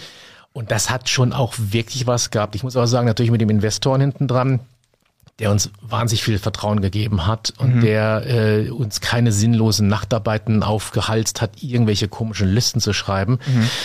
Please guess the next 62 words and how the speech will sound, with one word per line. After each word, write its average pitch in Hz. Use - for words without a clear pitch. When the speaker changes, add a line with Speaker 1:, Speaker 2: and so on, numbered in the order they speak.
Speaker 1:
Hat -
da 127
sehr 113
gut 120
funktioniert. 135
Und 127
dann 156
aber 185
auch -
zu -
wissen, 151
du 131
hast 160
einfach 202
nur 131
mal 120
ein 104
paar 113
hundert 107
K 104
im 101
Tank 98
oder 92
wir 110
hatten 107
ja 104
eine 101
höhere 113
Finanzierung 95
sogar, 87
wir 90
hatten 95
ja 101
ein 92
Mittel, 98
mit, 98
hier 110
im, 98
im, 101
im, 107
im 95
Millionenbereich 95
hatten -
wir 98
eine 85
Finanzierung. 101
Das -
gibt -
dir 139
schon 151
ein -
gutes 135
Gefühl, 147
wenn 123
du 117
dann 113
drei 107
Jahre 107
Zeit -
hast. -
Speaker 2:
Ja, 123
ja. 104